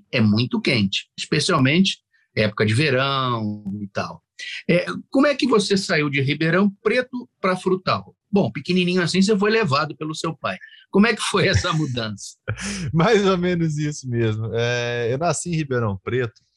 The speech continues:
Speaker 2: lá em mil novecentos e oitenta e três, e foi até assim, a história é meio, é meio bagunçada, mas eu vou resumir ela aqui rapidamente. É, minha, minha família, por parte de mãe, de Ribeirão, meu pai morava em Ribeirão também, então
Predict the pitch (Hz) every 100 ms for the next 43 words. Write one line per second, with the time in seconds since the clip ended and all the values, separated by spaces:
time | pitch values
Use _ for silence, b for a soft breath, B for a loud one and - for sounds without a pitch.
0 | - 98 117 113 107 98 - 104 98 104
1 | - 104 104 92 85 - 110 117 95 92
2 | 117 113 120 120 117 101 90 B B B
3 | 113 113 117 147 160 151 156 127 127 131
4 | 127 113 92 104 110 107 98 - - 147
5 | 151 107 110 117 117 123 139 - _ _
6 | - 151 160 139 143 123 113 107 104 98
7 | - 110 110 _ _ - 120 123 131 117
8 | 123 90 92 87 87 - 90 - 104 107
9 | 107 104 95 B B B B - 123 127
10 | 113 113 - 104 117 127 110 98 - 98
11 | 101 104 - 113 117 135 90 98 151 135
12 | 156 123 92 104 101 98 98 95 90 92
13 | 98 104 101 113 117 98 113 143 - 104